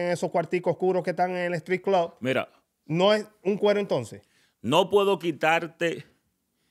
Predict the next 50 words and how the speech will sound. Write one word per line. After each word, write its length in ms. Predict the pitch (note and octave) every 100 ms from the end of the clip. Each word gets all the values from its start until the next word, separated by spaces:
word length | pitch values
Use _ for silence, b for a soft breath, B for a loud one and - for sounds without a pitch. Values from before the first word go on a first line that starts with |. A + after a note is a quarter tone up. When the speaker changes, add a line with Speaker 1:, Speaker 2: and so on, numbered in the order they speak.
| _
Speaker 2:
la 180 | A#2+ C3+
razón 460 | C#3 C3+ - D#3+ D#3+
al 120 | C#3+
cien 280 | - D3 D#3
por 180 | D#3 D3+
ciento 540 | C#3+ C#3 B2+ B2+ A#2+
porque 320 | A#2 A2 A#2
esa 160 | A2+ C3
es 40 |
la 120 | C3
mentalidad 600 | B2 A#2+ A2+ G#2+ G2+ G#2
que 140 | F#2+ F2+
tenemos 400 | E2+ F2 F#2+ G2
muchas 260 | F#2+ G#2
Speaker 1:
<clears throat> 20 | F#2+
Speaker 2:
personas, 380 | G2+ G#2+ F#2+ F2
pero 180 | F#2 F2
tengo 260 | G2+ A#2
para 180 | A#2+ A#2+
decirte 420 | A#2 C3 A#2 G#2+
que 200 | A2 G#2 b b b b
hay 260 | G#2+ C#3 D3+
strippers 480 | C3 - D3 C#3 C3
que 100 | A2+
son 160 | A#2 A#2+
más 160 | A#2
serias 280 | - A2+ G#2
que 80 | F#2
muchas 260 | G#2 G#2+
mujeres 280 | G2+ G2 G2+
que 60 | E2+
están 200 | E2 F2+
en 80 | E2
su 120 | D2+
casa. 360 | - - - _ _ _ _ _ _
Y 720 | - G2+ G#2 G2+ G2+ G2+ G2+ F2+
con 240 | - G2+
esto 180 | A2+ A#2+
no 120 | B2
quiero 180 | G#2+ A2+
decir 260 | G2+ G#2 G#2+
que 80 | G#2
hay 60 |
mujeres 320 | G#2 G2+ G#2
que 100 | F#2
son 180 | F2+ F#2
mejores 300 | F#2+ F#2+ F#2+
que 140 | F2+ F2+
nadie, 280 | E2+ E2
pero 300 | E2 F2 F2+